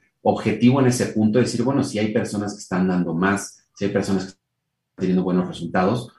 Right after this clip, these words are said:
ver maneras de tener incentivos para ellos que, pues, muchas veces van a ser económicos". En nuestro caso, pues, tenemos la flexibilidad de poderlos enviar de viaje, a veces que es un, uno de los temas por lo cual la gente está en turismo,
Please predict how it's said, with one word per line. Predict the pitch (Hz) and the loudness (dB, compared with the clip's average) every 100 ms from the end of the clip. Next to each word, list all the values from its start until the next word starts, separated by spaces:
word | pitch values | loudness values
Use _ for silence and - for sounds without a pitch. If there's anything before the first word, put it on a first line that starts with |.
| _ | _
ver | - 240 | 4 4
maneras | - 110 113 123 127 | 4 4 6 6 6
de | 95 | 2
tener | - 95 104 | 0 0 0
incentivos | 101 85 92 92 92 | -4 -6 -4 -4 -2
para | 95 101 | 0 0
ellos | 90 90 - _ _ | 0 -2 -6 _ _
que, | 110 120 123 - - - | 2 4 2 -6 -20 -4
pues, | 110 - - | -4 -4 -4
muchas | - 120 123 110 | 4 6 6 2
veces | 107 104 | 2 2
van | 98 | 0
a | 92 | 0
ser | 90 | -2
económicos". | 87 98 113 127 127 131 - | -2 2 6 6 4 0 0
En | 110 | 2
nuestro | 104 113 - | 2 0 2
caso, | 135 131 127 127 - _ - - | 2 2 0 -2 -4 _ -18 -6
pues, | 180 156 | -2 0
tenemos | 123 113 120 117 | 4 6 8 6
la | |
flexibilidad | 104 - - 104 92 - 90 98 | 2 -6 -8 -6 -6 -4 -2 0
de | 98 | -2
poderlos | 92 92 92 85 | 0 -2 -2 -6
enviar | 85 90 90 | -6 -4 -2
de | 85 | 0
viaje, | 95 104 - | 2 2 0
a | 92 | -4
veces | 90 95 - | -4 -8 -4
que | 92 | -6
es | - | 0
un, | 98 92 | 0 2
uno | 120 131 | 4 6
de | |
los | 110 - | 6 4
temas | 120 127 | 4 4
por | 104 | 2
lo | 98 | -2
cual | 123 | 0
la | 117 | 2
gente | 120 120 | 0 0
está | 120 | 0
en | 110 | 0
turismo, | 117 170 90 - | 2 0 -2 -6